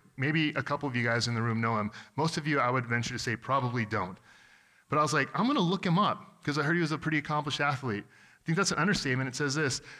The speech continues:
uh, it's talking about him. Uh, "Tommy returns to, uh, to Duck Fold for his senior season in two thousand six and two thousand seven as Oregon's second ever four-time N C A A champion, follow the lead of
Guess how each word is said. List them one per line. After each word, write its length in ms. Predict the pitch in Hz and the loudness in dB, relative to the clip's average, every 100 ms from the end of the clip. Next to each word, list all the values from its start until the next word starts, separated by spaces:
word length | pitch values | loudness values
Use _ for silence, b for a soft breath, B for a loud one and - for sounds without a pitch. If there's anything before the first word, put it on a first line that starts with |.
| B | B
uh, 280 | 139 135 123 | 0 2 2
it's 160 | 135 127 | 2 2
talking 240 | 156 165 | 0 2
about 220 | 143 123 | 2 2
him. 100 | 123 | 2
Uh, 320 | 127 127 123 123 | 2 2 2 2
"Tommy 280 | 160 175 | 2 2
returns 440 | 190 185 175 175 165 | 2 2 2 2 2
to, 240 | 160 147 | 2 2
uh, 260 | 143 139 135 | 4 2 2
to 120 | 139 | 0
Duck 240 | 139 151 - | 0 -2 -2
Fold 300 | 156 147 147 | -2 -2 -2
for 80 | |
his 100 | 131 | 0
senior 240 | - 156 156 | 0 0 0
season 380 | 143 151 139 127 | 0 0 0 -2
in 80 | |
two 120 | 127 147 | -2 0
thousand 400 | 147 143 139 123 | 2 2 0 -2
six 280 | 147 - | -2 -4
and 80 | 135 | -4
two 80 | 135 | -2
thousand 260 | 135 131 120 | -2 -2 -2
seven 240 | 143 131 | -2 0
as 120 | 120 | -2
Oregon's 380 | 135 147 151 135 | 0 -2 0 -2
second 340 | - 160 180 - | -2 -2 -2 -2
ever 260 | 143 135 | -2 0
four-time 520 | 131 - 143 151 131 131 | -2 -2 -2 0 -2 -2
N 80 | |
C 200 | 131 135 131 | -4 -2 -2
A 40 | |
A 40 | 123 | -2
champion, 420 | 127 120 117 113 | -4 -2 -2 -2
follow 200 | 127 131 | 0 0
the 60 | |
lead 300 | 127 120 135 | -2 0 0
of 180 | 131 117 | 0 -4